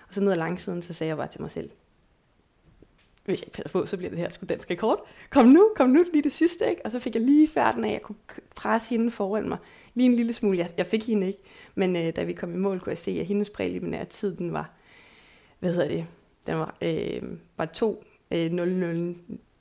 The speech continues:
niogtyve, får hun, ender hun med at få. Og så kunne jeg godt regne ud, så er det altså, så, så må jeg, jeg må have den. Men man vil gerne lige have det bekræftet, ikke? Så jeg stod bare længe og gik lidt rundt om mig selv, og, åh, sådan tog mig lidt til hovedet, og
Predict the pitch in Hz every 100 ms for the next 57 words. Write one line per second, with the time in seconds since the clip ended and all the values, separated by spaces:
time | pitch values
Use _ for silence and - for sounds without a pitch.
0 | _ _ - 202 208 - - 190 190 220
1 | 233 180 170 170 180 180 180 175 175 185
2 | 190 _ _ - - - 170 170 147 -
3 | 147 156 156 - _ _ _ _ _ _
4 | _ _ _ - 101 92 - - - -
5 | - 131 - 170 165 156 160 165 165 160
6 | 165 165 - 175 - 185 151 - - -
7 | - 165 151 - 160 185 175 165 - 170
8 | - 233 226 233 175 - 185 175 170 170
9 | 196 190 196 196 208 226 220 208 196 185
10 | 240 226 180 170 - - _ 170 196 240
11 | 302 277 247 262 254 233 247 226 226 240
12 | 262 226 240 254 277 254